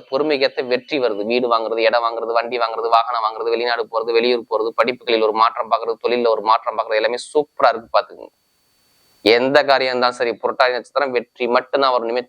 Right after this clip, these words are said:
தோல்விக்கு வேலை இல்லைங்க. நல்ல ஒரு மாற்றம் வருது. சுப செலவு, சுபகாரியம், படிப்பு, கல்வி, திருமண வாழ்க்கை, இது எல்லாமே சூப்பரா இருக்கும். வேலை, உத்தியோகம், தொழில் சார்ந்த விஷயம் சூப்பரா இருக்கும். மெயினா வட்டி தொழில் பண்றவங்க, பேங்க்ல வேலை பாக்குறவங்க எல்லாமே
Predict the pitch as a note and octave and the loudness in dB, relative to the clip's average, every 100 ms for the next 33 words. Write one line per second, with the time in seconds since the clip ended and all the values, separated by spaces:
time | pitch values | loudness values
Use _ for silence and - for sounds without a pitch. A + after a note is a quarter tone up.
0 | - C3 C3 B2+ - C3 A#2 B2 A#2 A#2 | 0 0 2 -2 -2 0 2 4 2 2
1 | A#2 B2+ C#3+ D3+ _ _ _ _ A2 B2+ | 0 0 -2 -6 _ _ _ _ 0 2
2 | C3+ B2+ A#2 A#2+ A#2+ B2 A2 A2 B2+ C3 | 2 2 0 -2 -2 -4 -6 -6 -2 -2
3 | B2+ A#2 A#2 C#3 C3+ A#2+ A#2 G#2+ - _ | 0 -4 -2 0 2 2 -2 -10 -14 _
4 | _ _ _ - C3 C#3 C#3 B2+ A#2+ A#2 | _ _ _ 0 2 2 2 0 0 -2
5 | A#2+ - _ - C#3+ C#3+ C3 B2 A#2+ A#2 | -4 -10 _ 0 2 4 2 2 0 -8
6 | A2+ - A#2+ C3 C#3 C#3 C#3+ C3+ C3 B2+ | -8 -4 0 2 0 -2 -6 -2 -2 0
7 | B2 C#3 C3+ B2 A#2+ A#2+ A2+ - C3+ D3 | 2 2 2 -2 -6 -6 -6 -2 0 0
8 | C#3+ B2 A#2+ C3 - B2 B2+ A#2+ C3+ C3 | 0 -2 -4 -4 -6 -2 2 2 0 -4
9 | C3+ C#3 B2+ C#3 C3 A#2+ A#2+ A2+ A#2+ A#2 | -2 -2 -2 -2 -2 -2 -2 0 0 2
10 | B2+ C3+ A#2+ A#2 A#2 A#2 A2+ A#2 A2+ - | 0 0 0 0 -2 -4 -6 -6 -8 -12
11 | _ _ - C3 C#3 | _ _ 0 2 4